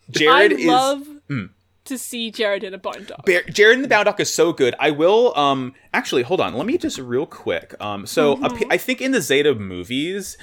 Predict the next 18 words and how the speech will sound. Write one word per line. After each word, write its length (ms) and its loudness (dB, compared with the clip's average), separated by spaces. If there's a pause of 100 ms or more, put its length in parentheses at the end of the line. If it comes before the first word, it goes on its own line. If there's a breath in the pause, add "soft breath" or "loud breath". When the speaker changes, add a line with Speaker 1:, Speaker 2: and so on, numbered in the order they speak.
(200 loud breath)
Speaker 1:
Jared's 440 0
Bound 300 0
Speaker 2:
Is 60 2
it 20 6
Speaker 1:
Dog 100 4
Speaker 2:
Zeta 120 -6
Speaker 1:
actually 260 -4
Speaker 2:
movie? 60 -6
Speaker 1:
has 160 0
a 100 -6
different 400 -6
color 280 -8
scheme. 460 -8 (400)
Speaker 2:
<gasps> 500 -6
Ooh. 360 -6
Speaker 1:
Um, 540 0
it 140 2
is 280 2